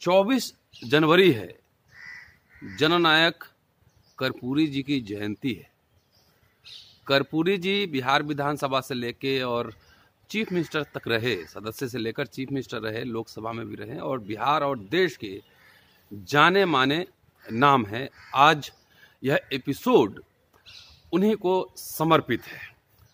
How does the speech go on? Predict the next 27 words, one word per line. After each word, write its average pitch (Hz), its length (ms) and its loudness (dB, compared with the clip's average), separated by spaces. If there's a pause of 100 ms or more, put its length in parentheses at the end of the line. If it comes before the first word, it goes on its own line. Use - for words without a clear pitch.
(400)
और 175 340 4
आज 202 280 8
हम 208 100 0
बहुत 170 340 -2
ही 226 280 -2 (340)
प्रासंगिक 180 600 -2 (200)
विषय 185 320 2
पर 110 360 -4 (500)
अपनी 196 280 2
बात 151 340 4 (340)
रखने 147 420 0
जा 160 200 6
रहे 160 260 2
हैं 170 300 0
कि 165 220 -6
उस - 280 -12
विषय 156 320 2
पर, 131 260 2
अ, 139 100 -6 (1400)
कर्पूरी 156 440 0
ठा-, - 380 -8
ठाकुर 147 340 0
साहब 147 320 -2
ने 156 240 -2 (360)
क्या 143 180 6
कहा 98 320 -2
था। - 300 -18